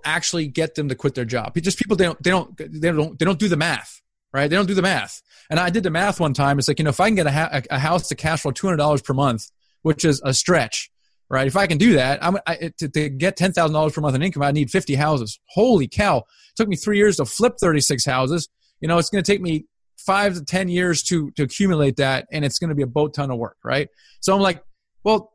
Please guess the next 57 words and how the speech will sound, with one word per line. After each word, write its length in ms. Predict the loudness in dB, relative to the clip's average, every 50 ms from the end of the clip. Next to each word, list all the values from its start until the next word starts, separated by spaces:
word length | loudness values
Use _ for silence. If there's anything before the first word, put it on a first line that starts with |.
| _ -12
that's 280 | -10 -6 -6 -4 0
not 160 | 0 0 0
gonna 180 | 2 2 2 4
work," 260 | 4 4 4 2 2
but 120 | 2 0 2
everybody 300 | 2 2 2 2 2 2
sitting 300 | 2 4 2 2 0 0
there 160 | 0 0 0
thinks 260 | 2 0 0 0 0
it's 100 | -4 -4
gonna 180 | -4 -2 0 0
work. 240 | 0 0 0 0
I 40 | 0
don't 140 | -2 -2 -2
think 140 | -2 -2 2
they've 240 | 2 0 0 0 -6 _ -4
actually 260 | -2 -2 -2 -2 -4
thought 260 | -2 0 0 0 2
through 180 | 4 4 6 6
this 140 | 6 4 2
stuff. 400 | 2 0 -2 -4 -4 -8 -14 -20 _ _ _ _ _ -20 -20 -20 _ _
And 160 | -2 0 2
then 340 | 2 2 2 2 0 0 0
you 100 | -2 -4
talk 280 | -2 0 -2 -2 0
to 60 | 0 0
them 80 | 2
about, 240 | 2 2 2 2 2
"You 60 | 0
know 80 | 2 2
what? 140 | 2 2 2
I 60 | 2
got 160 | 2 2 0
a 40 | 2
better, 260 | 0 0 0 -2 -2
I 80 | -4 -4
got 140 | -2 -2 -2
a 60 | 0
better 160 | 2 2 0
solution 320 | 2 4 2 2 2 0 -2
for 140 | -2 -2
you, 80 | -2 0
Lane. 200 | 0 0 0 0
You 80 | 0 -2
wanna 140 | -2 -2
hear 200 | 0 0 0 0 0
it?" 100 | -2 -6
And 140 | _ -12 -10
you're 80 | -10 -10
like, 120 | -10 -10 -2
"Yeah." 340 | 0 2 2 4 2 0 -2 -6 _ _ _ _ _ _ _ _ _ _ _ -10
Apartment 480 | -10 -10 -6 0 0 2 2 2 2
buildings. 360 | 2 2 0 0 -4 -10 -12 -8
They 60 | -2
go, 260 | 0 0 0 0 -2 -8 _
"Yeah, 640 | _ -6 -2 0 2 4 4 4 4 4 2 2 -2 -4 _ _ _ _ _
yeah, 160 | 0 0 0